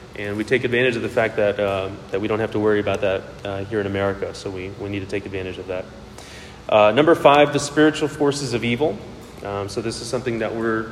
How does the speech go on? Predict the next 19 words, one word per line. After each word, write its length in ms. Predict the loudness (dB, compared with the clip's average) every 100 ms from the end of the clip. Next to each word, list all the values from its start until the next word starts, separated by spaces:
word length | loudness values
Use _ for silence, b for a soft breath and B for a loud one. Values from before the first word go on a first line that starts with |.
| -10 -8
um, 520 | -6 -4 -6 -8 -12 -16 0
desperately 460 | 4 4 2 -2 0
blind 320 | 2 4 2
to 100 | 0
here 280 | -2 2 2
in 80 | 4
America. 480 | 4 4 4 0 -6 B B B -16
So 200 | -6 0
our 120 | 2
battle 380 | 6 6 6 4
is 100 | 4
not 200 | 4 4
against 540 | 6 4 2 -4 -10
flesh 440 | -12 2 6 6 4
and 100 | 0
blood, 400 | 6 6 6 4
the 80 | -2
apostle 460 | 0 0 0 -4
said, 520 | 0 6 6 4 -6